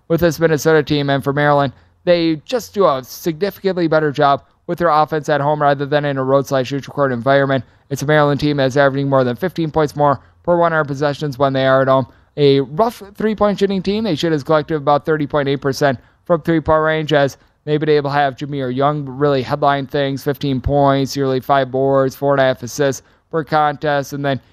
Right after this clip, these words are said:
you throw in there Julian Reese, who's been able to do a solid job along Dante Scott of combining for nearly thirteen rebounds per game. Minnesota's just gonna be completely outgunned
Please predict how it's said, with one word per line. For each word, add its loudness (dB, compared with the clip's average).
you -4
throw 2
in 0
there 2
Julian 2
Reese, 4
who's -2
been 2
able 0
to -4
do 0
a -2
solid 0
job 2
along 0
Dante -2
Scott -2
of -10
combining 0
for -4
nearly 0
thirteen 0
rebounds 0
per -6
game. 0
Minnesota's 2
just -4
gonna -2
be 0
completely -2
outgunned 0